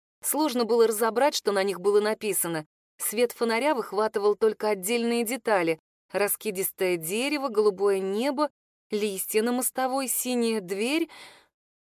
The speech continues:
Я вскрикнула и уронила лампу.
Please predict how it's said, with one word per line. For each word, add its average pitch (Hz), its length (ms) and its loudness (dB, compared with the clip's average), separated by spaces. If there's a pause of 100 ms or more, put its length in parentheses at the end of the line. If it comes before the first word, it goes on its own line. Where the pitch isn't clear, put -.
(420)
Я 240 240 -2
вскрикнула 302 600 2
и 294 80 2
уронила 269 440 0
лампу. 262 540 -2